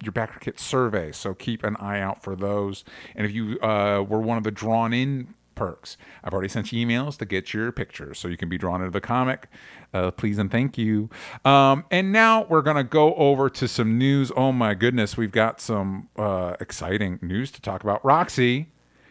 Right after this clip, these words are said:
did you watch the Oscars this year?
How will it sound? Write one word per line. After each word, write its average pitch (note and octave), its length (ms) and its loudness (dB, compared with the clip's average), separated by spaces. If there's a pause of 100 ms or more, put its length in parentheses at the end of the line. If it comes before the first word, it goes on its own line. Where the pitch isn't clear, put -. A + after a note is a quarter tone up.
(160)
did E3+ 240 4
you D#3+ 100 0
watch G2 540 -2
the D3+ 100 4
Oscars D#3 560 -2
this F2+ 240 -6
year? D2+ 300 -12